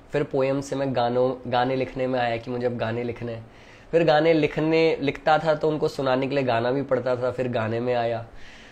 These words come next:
तो फिर क्या है, मुझे कभी मौका ही नहीं मिला कि मैं अपनी poetries, अ, सबको सुना सकूं। तो अभी मिल रहा है मौका,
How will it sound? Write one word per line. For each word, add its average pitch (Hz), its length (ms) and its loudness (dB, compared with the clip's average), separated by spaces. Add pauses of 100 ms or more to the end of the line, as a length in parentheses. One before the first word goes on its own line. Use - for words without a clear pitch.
(220)
तो 156 140 2
फिर 160 240 -2
क्या 165 100 4
है, 175 100 2
मुझे 175 200 2
कभी 180 160 2
मौका 151 340 4
ही 160 80 2
नहीं 160 120 0
मिला 151 220 2
कि 147 140 -4
मैं 147 160 0
अपनी 143 220 -4
poetries, 135 800 -2 (160)
अ, 123 140 -2
सबको 131 400 -2
सुना 123 300 -2
सकूं। 113 320 -8 (500)
तो 117 140 0
अभी 120 540 0
मिल 117 200 -2
रहा 139 280 2
है 151 200 2
मौका, 131 600 0